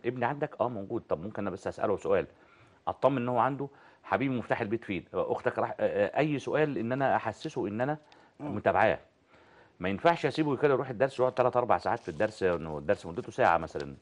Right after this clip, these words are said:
Speaker 1: طب أنت كنت فين؟ لما يجي البيت، آه، بشوف سلوكه، هل هو سلوكه بقى عدواني؟ هل هو بقى إنسان سوي معانا طبيعي زي ما هو؟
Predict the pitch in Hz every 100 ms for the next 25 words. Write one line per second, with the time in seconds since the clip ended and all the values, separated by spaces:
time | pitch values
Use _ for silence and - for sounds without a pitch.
0 | - - 95 - 107 98 104 113 - -
1 | - _ - - - - - - 85 90
2 | 147 156 117 107 90 - - _ _ -
3 | - - - 85 85 80 76 73 73 69
4 | 67 53 50 - - - 80 - 165 -
5 | 127 120 82 101 104 110 - 104 95 80
6 | 73 80 87 73 87 80 95 87 76 73
7 | - - - - - 78 78 110 101 117
8 | 87 98 92 90 101 82 107 92 110